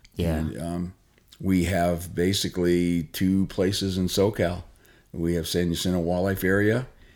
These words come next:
Speaker 2: and we have Worcester Wildlife Area. Um, Salton Sea is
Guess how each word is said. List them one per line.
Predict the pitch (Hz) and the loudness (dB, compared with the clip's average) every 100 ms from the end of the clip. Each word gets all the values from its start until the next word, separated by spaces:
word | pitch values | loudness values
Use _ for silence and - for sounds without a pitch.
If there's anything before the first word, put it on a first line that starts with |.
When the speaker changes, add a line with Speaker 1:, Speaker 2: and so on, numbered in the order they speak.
| - - | -18 -6
Speaker 2:
and | 87 | -2
we | 87 | -2
have | 90 | -2
Worcester | 82 95 - 82 | -2 -2 -2 -2
Wildlife | 78 78 78 78 | -2 -4 -4 -4
Area. | 78 73 67 67 - - - - - - - - _ - | -2 0 -2 -6 -12 -20 -20 -20 -20 -20 -20 -20 _ -20
Um, | 67 62 - _ _ _ | -18 -18 -20 _ _ _
Salton | - 101 78 | -4 -4 -2
Sea | 73 90 87 | -2 0 2
is | 85 78 - | 0 -2 -6